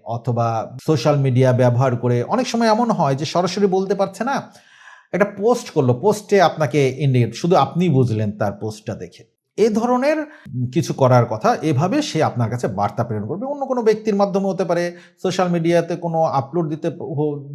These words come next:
দিয়ে হতে পারে, কারো ক্ষেত্রে সরাসরি ফোন করে বা মেসেজের মাধ্যমে আপনাকে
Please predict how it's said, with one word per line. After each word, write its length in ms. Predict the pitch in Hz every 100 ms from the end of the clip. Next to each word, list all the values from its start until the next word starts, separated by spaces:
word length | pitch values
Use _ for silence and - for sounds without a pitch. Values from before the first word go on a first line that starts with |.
| 127
দিয়ে 140 | 165
হতে 220 | 156 151
পারে, 180 | 147 147
কারো 200 | 151 170
ক্ষেত্রে 260 | 180 175 185
সরাসরি 760 | - 156 214 220 214 202 196 - - _
ফোন 360 | - 202 208 202
করে 260 | 185 175
বা 120 | 170
মেসেজের 520 | 165 180 175 196 196 180
মাধ্যমে 500 | 170 156 151 156 147
আপনাকে 560 | - 143 139 131 123